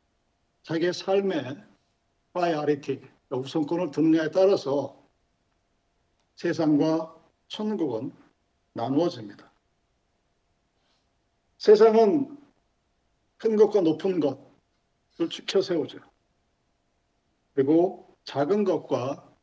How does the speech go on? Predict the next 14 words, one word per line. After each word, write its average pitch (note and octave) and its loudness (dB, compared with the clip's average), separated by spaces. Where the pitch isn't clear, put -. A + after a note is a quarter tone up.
낮아 C#3+ 0
보이는 D3 6
것은 D#3 -4
외면하는 D#3+ 2
방향으로 B2 -6
살아가고 C3 -4
있습니다. - -10
크고 A#3+ 2
높은 G3 4
것이라고 F3+ 4
상징되어지는 D3+ -2
부귀와 D#3 2
영광이 D#3 0
사람들의 D3+ 2